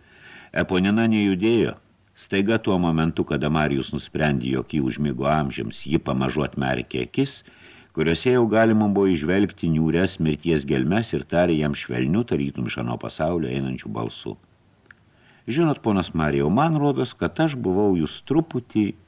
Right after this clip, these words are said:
įsimylėjus.“ Ji pamėgino dar nusišypsoti ir numirė. Septintas skyrius. Gavrošas įžvalgiai apskaičiuoja atstumus.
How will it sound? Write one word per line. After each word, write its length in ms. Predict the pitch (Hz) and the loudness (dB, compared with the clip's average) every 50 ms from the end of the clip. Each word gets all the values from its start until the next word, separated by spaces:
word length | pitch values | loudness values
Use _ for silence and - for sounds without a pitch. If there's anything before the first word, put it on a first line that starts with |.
| - _ - | -12 _ -4
įsimylėjus.“ 880 | 85 - - 85 76 67 62 57 57 58 57 57 55 53 - - - - - - - - - - - - - - - - - - - | -4 -4 -2 -4 -4 -2 -2 -2 -4 -4 -4 -6 -10 -12 -16 -18 -20 -20 -20 -20 -20 -20 -20 -20 -20 -20 -20 -20 -20 -20 -20 -16 -6
Ji 140 | 71 78 76 | -4 -2 0
pamėgino 520 | 82 82 80 78 73 62 73 73 69 64 60 | 0 0 2 2 0 0 0 0 0 -2 -2
dar 200 | 60 65 62 58 | -2 -4 -4 -4
nusišypsoti 920 | 62 60 - - - - - - - - - 98 107 123 120 - - 131 123 - - _ _ _ _ | -6 -8 -8 -10 -10 -10 -10 -10 -12 -4 0 2 2 2 0 0 -2 -2 -2 -2 -6 _ _ _ _
ir 160 | - 76 71 73 | -4 -4 -2 -2
numirė. 480 | 67 58 55 52 52 50 - 50 50 - - - - - - - - - - - - - _ _ _ - - | -4 -4 -4 -6 -8 -8 -8 -10 -12 -12 -18 -20 -20 -20 -20 -20 -20 -20 -20 -20 -20 -20 _ _ _ -20 -8
Septintas 560 | - - 98 90 - 139 143 131 120 117 - | -2 -2 -2 0 2 0 2 2 0 0 -2
skyrius. 440 | - - 69 62 55 55 55 - 64 | -2 -2 -2 -2 -2 -4 -6 -8 -8
Gavrošas 640 | 60 71 71 67 76 95 127 143 - 147 139 - - | -4 -4 -2 0 2 2 2 0 0 -4 -4 -2 -4
įžvalgiai 560 | 87 - 58 58 62 62 60 - 95 110 123 | -4 -4 -4 -4 -6 -6 -2 0 2 2 2
apskaičiuoja 640 | 120 - - - 62 58 - - 82 82 90 90 82 | 0 -4 -6 -6 -6 -6 -2 -2 0 0 0 0 -2
atstumus. 600 | - - - - 69 58 53 50 - - - - | -6 -10 -8 -6 -6 -6 -6 -8 -12 -18 -20 -20